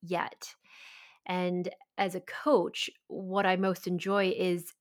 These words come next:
just holding a flashlight over somebody's head as then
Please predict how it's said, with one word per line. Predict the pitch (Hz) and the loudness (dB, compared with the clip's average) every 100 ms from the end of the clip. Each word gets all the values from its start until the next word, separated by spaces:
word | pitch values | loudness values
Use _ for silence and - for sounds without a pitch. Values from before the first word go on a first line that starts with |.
| 190 | -8
just | - 190 - | -4 -4 -6
holding | - 226 311 | -2 2 4
a | 320 | 2
flashlight | - 180 190 - 175 | 2 0 0 0 0
over | 170 170 | 2 0
somebody's | 175 180 180 170 - | -2 -2 -2 -4 -2
head | 156 254 - | 0 0 2
as | 180 165 | 0 2
then | 180 180 | 0 0